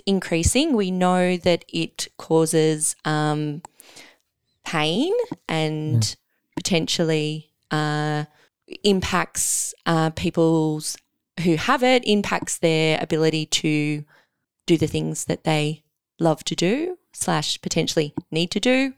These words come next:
Speaker 1: in a workplace
Speaker 2: Mm.
Speaker 1: setting, and so on and so forth. So, um, I think there's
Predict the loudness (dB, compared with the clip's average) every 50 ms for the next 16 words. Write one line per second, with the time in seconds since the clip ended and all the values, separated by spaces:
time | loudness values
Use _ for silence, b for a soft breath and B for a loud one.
0 | -10 -8 -6 -2 0 -2 -2 0 4 4 4 4 4 2 0 0 0 2 0 0
1 | -2 -4 B B B B B -4 -4 -2 0 0 0 0 0 -2 -4 -4 0 0
2 | 0 0 0 -2 -2 -2 -4 -10 B B B B B B B B -6 0 2 4
3 | 4 6 6 4 4 2 -2 -6 -4 -2 2 2 4 4 4 4 2 0 -4 _
4 | _ _ _ _ _ _ _ _ _ _ _ -2 -2 0 2 2 2 2 2 0
5 | 4 6 6 6 6 4 2 0 0 -2